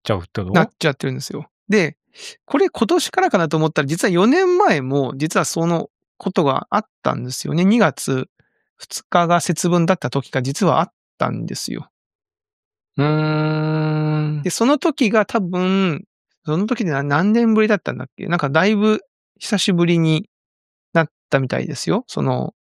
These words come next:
Speaker 2: 百何年ぶりとかじゃなかったかな。
Speaker 1: あ、あれだ。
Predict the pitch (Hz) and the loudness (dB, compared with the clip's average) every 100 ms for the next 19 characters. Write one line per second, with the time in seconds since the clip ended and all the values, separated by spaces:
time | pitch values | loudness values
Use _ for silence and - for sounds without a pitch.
0 | _ - 151 - 196 175 180 175 175 156 | _ -4 -4 0 2 2 2 2 2 0
1 | 151 147 - - - - 117 - - 202 | 0 -2 -2 -6 -6 -4 -6 -8 -20 -20
2 | - 117 - - | -12 -12 -10 -16